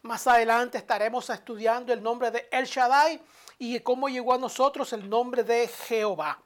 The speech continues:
Amén. Hoy solo estaremos estudiando el nombre de Elohim y el nombre de Adonai. Porque si usted se da cuenta, si usted ha leído el Nuevo Testamento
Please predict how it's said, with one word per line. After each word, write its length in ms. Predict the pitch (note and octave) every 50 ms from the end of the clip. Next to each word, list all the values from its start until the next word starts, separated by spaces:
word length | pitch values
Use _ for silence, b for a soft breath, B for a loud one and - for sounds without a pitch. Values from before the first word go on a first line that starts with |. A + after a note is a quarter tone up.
| b b b b b b
Amén. 360 | - A3 A3 B3+ D4 D#4 C#4 - b b b b b b b b _ _ _ _ _ _ _ _ _ _ _ _ -
Hoy 280 | C4 C4 C4 C4+ C4
solo 220 | C4 - A#3+ A#3+ A#3
estaremos 420 | A#3 - A#3 A#3+ A#3+ A#3+ A#3+ - B3
estudiando 680 | - - B3 A#3 A3 A3+ B3+ B3+ C4+ C#4 C4+ C4 C#4
el 140 | B3 G3 G3
nombre 260 | G#3+ A3 A3+ A3 A#3
de 360 | A3 A#3 A3 G3+ - _ _ _ -
Elohim 680 | B3+ C4 C4+ C4+ B3+ A#3 A#3 C4+ D4+ E4 D#4 D#4 D#4 _ b b b b b b b b b
y 120 | - A#3 A3
el 200 | G3+ G3 F#3 F#3+
nombre 380 | G#3+ A3 A3+ A3+ G#3+ A3 G#3+
de 340 | F3 G3+ G#3+ G#3 A3 - _ -
Adonai. 880 | G3+ G#3+ A3 A3 A3 G#3+ F#3 F#3+ G#3 G3+ G3 F#3 F3+ E3 D#3+ C#3 - - _ B B B B B B B B B B B -
Porque 240 | B3+ A#3+ - A#3+
si 100 | A3 -
usted 160 | G3+ G3+ B3 A3+
se 120 | - C#4
da 120 | C4+ C#4
cuenta, 260 | C#4+ C#4+ C#4+ C#4 B3+ G3+
si 120 | - A3
usted 180 | F#3+ - A#3+ A#3+
ha 80 | B3+
leído 380 | C4+ C4+ C#4 C#4+ D4 C#4 C#4+ B3
el 100 | A3 A3
Nuevo 200 | A#3+ B3+ C4 C4
Testamento 760 | D4 A#3 - C#4+ B3+ B3+ D4 D#4 D#4 D4 - E4 - -